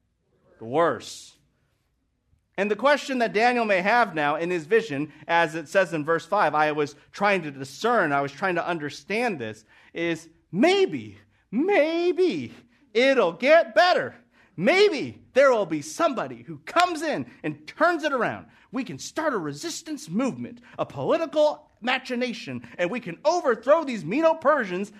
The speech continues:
and make the world a better place. This is exactly what they taught me in kindergarten. No, I mean, this is, this is what people hope for, and the question that Daniel has, and the question that needs to be answered is, is, are things gonna get better?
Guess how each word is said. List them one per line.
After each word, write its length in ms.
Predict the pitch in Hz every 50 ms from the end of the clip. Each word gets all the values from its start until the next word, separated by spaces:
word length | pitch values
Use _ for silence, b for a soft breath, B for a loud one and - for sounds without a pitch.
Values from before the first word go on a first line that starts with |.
| B
and 160 | B 165 165 175
make 200 | 247 302 - -
the 100 | 202 170
world 420 | 127 123 180 269 320 320 320 285
a 60 | 180
better 420 | 143 139 - 226 277 311 320 320 311
place. 480 | - - 262 269 208 135 120 - - _ b b b b
This 180 | - 190 202 196
is 120 | 185 165
exactly 500 | 165 156 135 120 143 254 294 294 294 302
what 180 | 277 262 254 254
they 100 | 240 226
taught 260 | 226 226 247 269 254
me 140 | 254 254 240
in 100 | 190 147
kindergarten. 640 | - - 277 247 190 165 120 117 110 104 98 92
No, 160 | 196 285 269 254
I 80 | 262
mean, 160 | 277 302 277
this 220 | 269 330 349 - 359
is, 180 | 339 302 - B B B B B
this 240 | 196 269 320 302 -
is 300 | 320 311 285 233 - 247 226 208 202 202 -
what 400 | 190 208 214 247 269 262 269 -
people 340 | 269 277 262 269 277 269 262
hope 420 | - - 247 269 330 320 320 -
for, 380 | - 202 175 156 165 185 190 B B B
and 120 | B 214 208
the 60 | 208
question 380 | 208 - 269 285 269 - 269 254
that 180 | 247 226 185
Daniel 380 | - 220 233 240 247 240 233 214
has, 540 | 202 240 269 269 226 190 180 190 196 - - B B B
and 100 | 170 180
the 60 | 190
question 300 | 190 262 262 247 247 240
that 100 | 226 226
needs 200 | 226 240 226 233
to 60 | 185
be 140 | 175 180 208
answered 380 | 240 254 240 247 - 175 147 135
is, 200 | 135 139 139 131
is, 120 | 117 117 - -
are 120 | 143 139
things 240 | 135 165 165 151 139
gonna 160 | 147 143 127
get 200 | 123 120 113 113
better? 380 | - 120 110 90 78 69 -